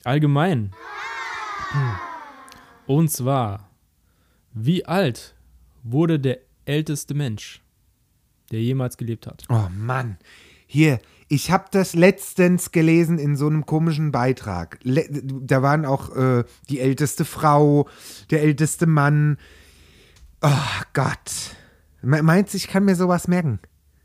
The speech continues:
Speaker 1: Nee.
Speaker 2: Ich hab noch so gedacht, ey, am Ende stellte Toni mir dazu irgendwann noch mal eine Frage, das muss ich mir merken. Ja, super, ey, halb Stunde später wieder aus den Augen, aus dem Sinn.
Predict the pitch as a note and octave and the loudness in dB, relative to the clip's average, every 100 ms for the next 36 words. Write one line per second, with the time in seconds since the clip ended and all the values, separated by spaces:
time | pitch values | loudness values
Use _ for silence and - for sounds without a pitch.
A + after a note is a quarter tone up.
0 | _ - E3 A#2 - _ C#3 G3 B3 A#3+ | _ -2 0 0 -4 _ 0 0 4 4
1 | - A3 F#3 G3 G#3 - E3+ E3+ E3+ E3+ | 6 2 4 2 2 0 0 0 0 0
2 | G#3+ - C3 - - F#3+ G#3 F#3 G#3 G3+ | -2 -4 -14 -12 0 2 2 4 4 6
3 | G3 F#3+ F#3 G3 - G3+ F#3 F#3 F3+ F#3 | 4 4 2 0 -2 0 0 2 0 0
4 | F3+ F3 - E3+ F3+ E3+ F3+ F3+ F#3 E3+ | 0 -2 -2 -2 -2 -2 -2 -2 0 2
5 | E3 C#3 B2 A#2+ - D3+ B2+ F#2 G#2 G#2 | 2 0 -2 -2 -2 -2 0 0 -2 -4
6 | C3 - C#3 - C#3 C#3+ C#3 C3+ C#3 C#3 | -6 -6 -8 -6 -4 -2 -2 -4 -4 -4
7 | B2+ C#3 B2 B2 A#2 A#2+ | -4 -6 -6 -6 -6 -6